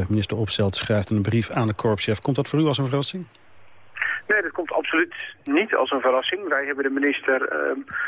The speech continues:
Speaker 2: al heel lang gewezen, de afgelopen twee jaar al... dat de instroom achterblijft bij zijn beloftes.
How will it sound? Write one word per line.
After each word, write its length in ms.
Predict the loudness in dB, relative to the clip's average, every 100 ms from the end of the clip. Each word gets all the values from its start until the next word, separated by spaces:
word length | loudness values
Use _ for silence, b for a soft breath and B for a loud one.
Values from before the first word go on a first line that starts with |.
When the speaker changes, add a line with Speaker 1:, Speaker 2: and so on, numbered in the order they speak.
| B
Speaker 2:
al 220 | 0 2 2
heel 180 | 0
lang 220 | 0 -2 -2
gewezen, 380 | -2 -2 0
de 60 | 0
afgelopen 460 | -2 0 -2 -2 -2
twee 240 | 0 2
jaar 240 | 2 0
al... 180 | -2 -6
dat 200 | -2 -4 -2
de 140 | -4
instroom 360 | -4 -4 -2 0
achterblijft 600 | 0 -2 -2 0 0 0
bij 180 | 0 0
zijn 220 | -2 0
beloftes. 560 | 2 2 2 0 0